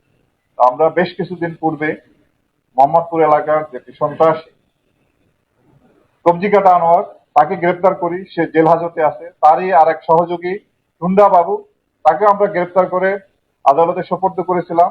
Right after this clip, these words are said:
but পরবর্তীতে সে জামিনে এসে পুনরায় একই ধরনের অপরাধের সাথে জড়িত হয়। তাকেও আমরা গত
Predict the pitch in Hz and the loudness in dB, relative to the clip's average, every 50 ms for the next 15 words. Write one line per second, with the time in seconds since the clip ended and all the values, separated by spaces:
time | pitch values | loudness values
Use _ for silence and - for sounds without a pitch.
0 | - _ - 131 131 - - 156 160 175 175 185 180 185 185 - - 190 196 208 | -2 _ -4 -4 -2 0 2 2 2 2 2 0 -2 -6 -10 -8 -6 -6 -6 -6
1 | - _ _ _ _ _ _ 151 143 139 147 151 151 160 185 180 180 175 160 151 | -8 _ _ _ _ _ _ -6 -2 2 2 2 2 2 -2 -4 -4 -4 -4 -4
2 | - 147 123 107 104 _ _ _ _ _ _ - 196 208 220 220 175 120 - - | -6 -10 -10 -12 -12 _ _ _ _ _ _ -2 2 4 4 4 4 2 0 -4
3 | - _ _ _ - 156 156 - 202 180 185 190 190 196 190 175 160 - 170 165 | -12 _ _ _ -8 -4 -2 0 2 2 2 2 2 2 2 2 2 2 0 -2
4 | 160 165 160 156 - 156 - 165 160 165 - _ 131 143 143 147 143 143 120 117 | -2 -2 -4 -2 -2 -4 -2 -4 -6 -6 -6 _ -6 -6 -6 -4 -4 -4 -2 -2
5 | 101 - - _ _ _ _ _ _ _ _ _ - 143 - - 190 196 196 185 | -2 -2 -4 _ _ _ _ _ _ _ _ _ 0 0 0 0 2 2 2 2
6 | 180 - 190 175 - 170 170 | 2 2 0 2 2 0 2